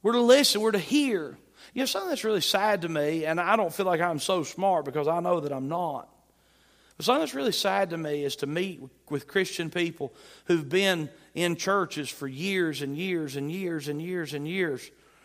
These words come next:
But it's clear when you talk to them about the Lord, about God's Word, that their depth of understanding of the things of God are about that deep.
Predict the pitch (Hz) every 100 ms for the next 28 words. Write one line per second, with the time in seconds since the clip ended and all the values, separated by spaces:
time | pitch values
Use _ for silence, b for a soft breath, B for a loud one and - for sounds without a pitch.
0 | b b b 180 185 - - - 226 277
1 | 247 180 170 156 - 202 214 - 170 139
2 | 139 165 160 151 147 175 190 151 139 151
3 | 156 135 165 190 175 143 170 190 160 -
4 | B B - 165 151 185 226 226 139 131
5 | 185 214 - 165 160 170 147 - 165 185
6 | 175 135 120 B B 147 143 143 196 202
7 | 190 151 143 131 170 175 143 127 B B
8 | 147 151 143 - 127 156 175 - 143 160
9 | 131 - -